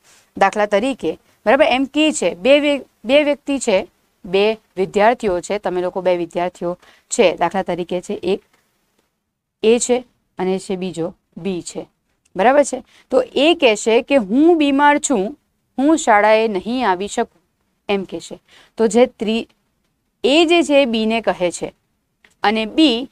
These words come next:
જ્યારે શાળાએ જાય છે ટીચરને કહેશે, શું કહેશે? એવું નહીં કહે કે "હું બીમાર છું, હું શાળાએ નહીં આવી શકું", પણ એ શું કહેશે? એ કીધું છે કે તે બીમાર છે, તે શાળાએ નહીં આવી શકે,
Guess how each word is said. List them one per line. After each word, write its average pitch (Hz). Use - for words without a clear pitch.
જ્યારે 214
શાળાએ 269
જાય 196
છે 226
ટીચરને 240
કહેશે, 214
શું 302
કહેશે? 196
એવું 277
નહીં 339
કહે 240
કે 233
"હું 233
બીમાર 247
છું, 254
હું 226
શાળાએ 214
નહીં 220
આવી 226
શકું", 220
પણ 233
એ 247
શું 311
કહેશે? 247
એ 294
કીધું 247
છે 175
કે 240
તે 320
બીમાર 254
છે, 196
તે 311
શાળાએ 226
નહીં 202
આવી 170
શકે, -